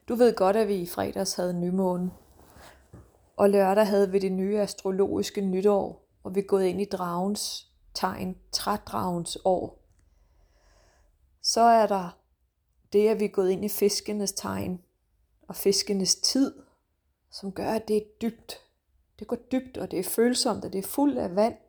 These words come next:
på mange planer. Øhm, så er der Mars, der danser med Uranus, og det er ikke sjovt. Det er bare ikke sjovt. Plus der kommer en, jeg skal fortælle dig om lige om lidt. Mars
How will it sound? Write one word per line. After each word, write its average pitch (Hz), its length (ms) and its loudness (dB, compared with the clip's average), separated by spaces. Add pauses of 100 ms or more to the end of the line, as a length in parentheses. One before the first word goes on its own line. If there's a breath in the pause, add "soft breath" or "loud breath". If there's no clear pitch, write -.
(280)
på 226 120 -4
mange 269 440 0
planer. 185 400 -2 (1600)
Øhm, 170 800 -8 (640)
så - 160 2
er 269 60 6
der 254 120 -2
Mars, 196 840 -4
der 190 80 -4
danser 196 480 0
med 214 220 0
Uranus, 185 920 -4 (320)
og 208 140 -2
det 302 80 6
er 233 60 8
ikke 208 160 6
sjovt. - 380 -4 (300)
Det 247 100 0
er 254 40 -20
bare 247 240 2
ikke 226 140 -2
sjovt. - 360 0 (680)
Plus 233 180 -4
der 208 100 -4
kommer 185 280 0
en, 170 140 -6 (120)
jeg 175 120 0
skal 180 160 -6
fortælle 180 300 -4
dig 196 80 0
om 180 120 -2
lige 202 140 2
om 202 100 2
lidt. 196 200 2 (800 loud breath)
Mars 202 600 0